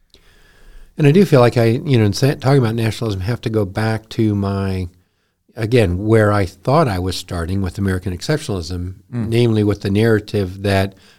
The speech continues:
Speaker 1: God made us exceptional.
Speaker 2: Mm-hmm.
Speaker 1: And see, I think when I say God made us exceptional,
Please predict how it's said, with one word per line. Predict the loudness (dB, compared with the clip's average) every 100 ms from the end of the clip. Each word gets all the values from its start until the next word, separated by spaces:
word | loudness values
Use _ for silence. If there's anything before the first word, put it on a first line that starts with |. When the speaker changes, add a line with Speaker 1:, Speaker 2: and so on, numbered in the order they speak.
| _
Speaker 1:
God | -4 0 0 0
made | 0 0 -2 -6
us | -6 -6 -10 -14 -16 -20 _ _ _ _
exceptional. | -12 -6 -6 -6 -10 -10 -12 -16 _
Speaker 2:
Mm-hmm. | -6 -4 -6 -12 _ _ _ -2
Speaker 1:
And | 0 2
see, | 4 4
I |
think | 4 0 2
when | 2
I | 2
say | 2 -2
God | 2 2
made | 4 4 2
us | 0 -2
exceptional, | 0 0 2 -2 -2